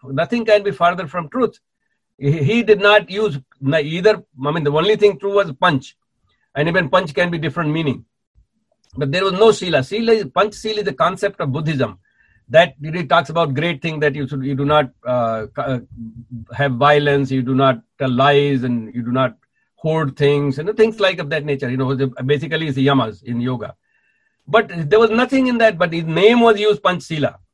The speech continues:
because we have this mental slavery that we have to somehow meet. If we have meet, we have to mis-, uh, name ours.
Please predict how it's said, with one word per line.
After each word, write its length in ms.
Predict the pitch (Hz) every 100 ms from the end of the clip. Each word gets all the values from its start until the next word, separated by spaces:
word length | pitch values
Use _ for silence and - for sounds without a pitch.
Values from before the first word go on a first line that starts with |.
| _ _ _ _ -
because 220 | 170 208
we 100 | 185
have 180 | 202 190
this 160 | 202
mental 460 | 135 139 175 202 190
slavery 500 | - 156 185 180 170
that 140 | 156
we 120 | 139 147
have 240 | 156 190
to 100 | 185
somehow 380 | 151 156 143 151
meet. 380 | 143 160 135 - _
If 80 | 143
we 100 | 135
have 180 | 170 170
meet, 240 | 151 160 165
we 140 | 160
have 240 | 170 156 151
to 80 | 147
mis-, 320 | 170 - _ _ _ _
uh, 520 | 123 123 120 113 107 95
name 400 | 131 165 175 156
ours. 440 | 135 131 104 -